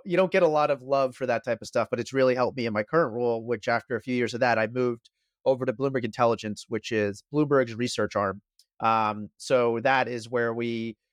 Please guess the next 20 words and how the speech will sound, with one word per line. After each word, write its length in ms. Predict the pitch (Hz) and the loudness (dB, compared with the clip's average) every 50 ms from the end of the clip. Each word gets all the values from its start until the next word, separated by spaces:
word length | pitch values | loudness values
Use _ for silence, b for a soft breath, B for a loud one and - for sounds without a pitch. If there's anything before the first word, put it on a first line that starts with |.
| _ _ - | _ _ -2
our 160 | 120 123 117 | -2 0 0
research 480 | 113 123 131 - - 139 131 120 - 127 | 0 0 -2 0 2 2 2 2 2 -2
is 180 | 117 117 113 | -2 -2 0
available 380 | 123 117 120 120 123 117 120 110 | 0 2 4 4 4 2 0 0
to 140 | - 127 120 | 2 2 2
any 160 | 131 135 127 | 2 2 -2
terminal 380 | 110 - 139 123 127 123 123 120 | -4 -2 -2 0 0 0 -2 -2
client, 320 | - 131 127 131 131 - | -2 0 0 0 0 0
Bloomberg 260 | 127 120 113 110 104 | -2 -2 -2 -2 -4
terminal 240 | - 120 120 123 127 | -2 -2 0 -2 -2
client. 380 | - - 131 123 127 135 - - _ _ _ _ _ _ _ - | -2 -2 0 0 0 0 -2 -4 _ _ _ _ _ _ _ -4
Um, 400 | 117 113 110 110 110 110 110 107 | 0 0 2 2 2 0 0 -2
and 180 | 78 123 123 | -2 -4 -2
we 140 | 113 120 120 | -2 -2 -2
cover 280 | - - 131 120 131 127 | 0 0 0 2 2 0
the 120 | 131 127 | 0 -2
entire 320 | 113 - 117 120 120 117 113 | -4 -2 0 2 2 4 4
asset 340 | 117 131 - - - 110 | 2 0 0 -2 -4 -4
management 320 | 113 107 101 - - 101 98 | -4 -6 -8 -8 -8 -8 -8
industry, 480 | 101 95 - - - 104 98 98 107 | -8 -10 -10 -10 -6 -6 -6 -6 -8